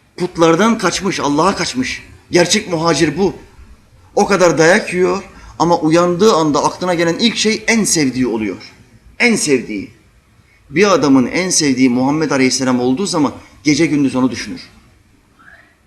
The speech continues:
Gece gündüz onu hayal eder. Tasavvuf yolunda rabıta denilen bir olay vardır. Rabıta. Ne demek rabıta? Hayali olarak Efendimiz Aleyhisselam'ın ruhaniyetini karşına getirme.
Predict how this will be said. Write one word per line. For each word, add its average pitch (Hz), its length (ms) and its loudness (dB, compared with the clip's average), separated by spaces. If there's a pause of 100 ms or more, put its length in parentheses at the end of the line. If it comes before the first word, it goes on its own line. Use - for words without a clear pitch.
(100)
Gece 156 220 6
gündüz 196 280 4
onu 175 200 2
hayal 170 260 6
eder. 131 300 0 (300)
Tasavvuf 170 400 2
yolunda 175 280 2
rabıta 151 380 2
denilen 156 260 2
bir 151 100 -2
olay 147 260 2
vardır. 107 360 -6 (180)
Rabıta. 139 480 -2 (180)
Ne 170 80 -2
demek 196 220 0
rabıta? 156 480 0 (840)
Hayali 190 640 4
olarak 175 520 0 (240)
Efendimiz 190 520 -2
Aleyhisselam'ın 151 680 0
ruhaniyetini 175 760 0
karşına 160 360 -2
getirme. 123 420 -4